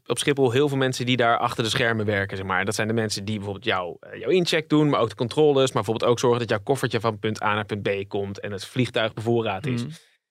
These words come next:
Speaker 1: Nou, bij K L M, eh, die hebben dat, eh, zelf in de, eh, zelf nog in beheer, zeg maar, het grondpersoneel.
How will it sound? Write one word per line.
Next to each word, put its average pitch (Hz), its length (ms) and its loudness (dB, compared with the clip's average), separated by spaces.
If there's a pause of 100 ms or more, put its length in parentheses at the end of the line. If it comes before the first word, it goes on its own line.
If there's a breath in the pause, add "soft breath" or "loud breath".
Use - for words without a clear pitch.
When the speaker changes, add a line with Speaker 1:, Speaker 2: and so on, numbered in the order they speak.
(280)
Speaker 1:
Nou, 104 260 -2
bij 110 160 2
K - 80 -4
L 117 320 2
M, 190 160 0 (140)
eh, 120 200 2 (120)
die 120 180 0
hebben 123 180 0
dat, 104 360 0
eh, 101 560 0
zelf 131 340 2
in 123 80 -2
de, 117 80 2
eh, 87 640 -2
zelf 127 220 0
nog 117 120 -2
in 110 100 -2
beheer, 107 340 2
zeg 135 120 -2
maar, 165 300 -2
het - 100 -10
grondpersoneel. 139 800 0